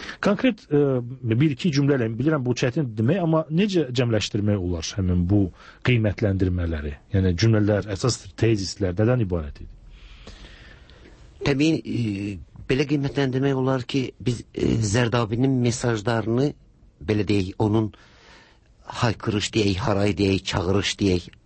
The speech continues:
Speaker 2: rusca vızv deyirlər.
Speaker 1: Hı hı.
Speaker 2: Bu, bunu biz nə dərəcədə, e, dəqiq başa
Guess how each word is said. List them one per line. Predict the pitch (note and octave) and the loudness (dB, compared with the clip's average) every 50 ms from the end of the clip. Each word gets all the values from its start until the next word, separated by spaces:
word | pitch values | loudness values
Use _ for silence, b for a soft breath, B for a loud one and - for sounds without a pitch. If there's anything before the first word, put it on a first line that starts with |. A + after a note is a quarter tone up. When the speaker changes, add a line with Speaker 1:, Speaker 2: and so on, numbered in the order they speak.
| _ - F#2 | _ -4 0
Speaker 2:
rusca | G2+ - - - A2 F2+ | 0 0 2 0 -2 0
vızv | F#2+ G#2+ - F2+ F2+ D#2+ C#2+ | 0 0 0 0 -2 0 0
deyirlər. | F2+ E2 E2 F#2 F2+ F2 E2+ E2+ | 0 2 4 2 2 2 2 0
Speaker 1:
Hı | F#2+ G2 | -2 -2
hı. | F2+ | -2
Speaker 2:
Bu, | G2 G#2+ G#2 - - _ | 0 0 0 -2 -4 _
bunu | - D#2 E2+ E2+ F#2+ A#2 A#2 B2+ C3+ A#2 | -16 -12 -6 0 2 2 4 2 2 0
biz | A2+ G#2 F2 E2+ | -4 -8 -8 -6
nə | F#2+ G#2 A#2 | -2 -2 0
dərəcədə, | G#2 A#2 G#2 G2+ G2 - G#2+ F#2+ - G#2+ A#2 B2 - B B B B B _ | 0 0 -2 -2 -4 -4 -4 -2 0 0 0 0 -2 B B B B B _
e, | D2+ F#2+ | -2 -2
dəqiq | F2+ C#2+ G2+ G2+ G2+ A2 G#2 G2 | 0 0 0 0 0 0 0 0
başa | F#2 F2 - - | 0 0 -2 -4